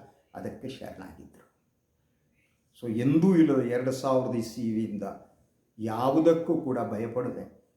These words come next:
ಯಾವುದಕ್ಕೂ ಶರಣಾಗದೆ, ತಮಗೆ ಏನು ಬೇಕೋ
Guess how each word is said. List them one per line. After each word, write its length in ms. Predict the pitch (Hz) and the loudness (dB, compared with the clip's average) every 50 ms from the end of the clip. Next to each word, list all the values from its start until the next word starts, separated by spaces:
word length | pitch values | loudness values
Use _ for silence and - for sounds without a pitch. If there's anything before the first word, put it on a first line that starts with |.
| _ - | _ -12
ಯಾವುದಕ್ಕೂ 680 | - 107 113 123 127 143 170 160 - - - - 180 185 196 - - - | -8 -6 -2 0 2 6 6 6 6 4 -2 -2 -2 0 -2 -2 -4 -8
ಶರಣಾಗದೆ, 760 | - - - 117 113 120 127 135 131 131 131 123 123 135 - - - - - - _ _ _ _ _ _ _ _ _ _ _ _ - | -12 -8 -6 -4 -4 0 0 2 2 2 2 2 0 0 -2 -4 -6 -10 -16 -20 _ _ _ _ _ _ _ _ _ _ _ _ -10
ತಮಗೆ 300 | 117 117 123 127 123 120 120 110 113 135 | -6 -4 -4 -2 -2 -2 -2 0 2 4
ಏನು 160 | 156 170 165 156 | 4 6 4 4
ಬೇಕೋ 280 | 147 143 139 135 - | 2 2 0 0 0